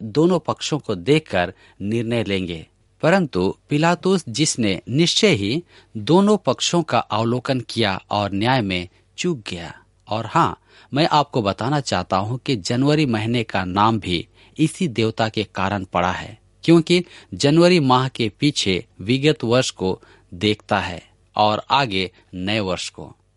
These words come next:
हम आगे देखते हैं कि गुलगुता नामक पहाड़ी पर यीशु की मृत्यु। यूहन्ना रचित सुसमाचार उन्नीस अध्याय उसके एक से तीन पद में हम पढ़ते हैं।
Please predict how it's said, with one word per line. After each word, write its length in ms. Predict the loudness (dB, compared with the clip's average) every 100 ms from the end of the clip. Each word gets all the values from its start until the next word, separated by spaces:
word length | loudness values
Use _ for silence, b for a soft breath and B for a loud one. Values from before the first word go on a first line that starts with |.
| _ -8
हम 100 | -4 -2
आगे 260 | 0 -2
देखते 340 | -4 -6 -6 -4
हैं 220 | -4 -6 b b
कि 100 | -10
गुलगुता 600 | -4 -2 -2 -4 -6 -4
नामक 380 | -2 0 -2 -4 -8
पहाड़ी 300 | -4 -2 -2
पर 340 | -2 -4 -4 -12 _ -8
यीशु 320 | -4 -4 -4
की 340 | -2 -2 -2 -6 -14
मृत्यु। 600 | -10 -6 -6 -6 -6 -6 -10 _ _ -2
यूहन्ना 320 | 0 2 0
रचित 240 | -2 -6
सुसमाचार 720 | -6 -8 -6 -6 -6 -6 -6
उन्नीस 400 | -6 -6 -8 -6
अध्याय 300 | -8 -6 -6
उसके 420 | -6 -8 -6 -8 -4
एक 200 | 0 0
से 300 | -2 -6 -6 -6 b b b
तीन 200 | 0 0
पद 240 | 0 -2 -2
में 120 | -4
हम 160 | -4
पढ़ते 360 | -6 -6 -4 -4
हैं। 280 | -4 -8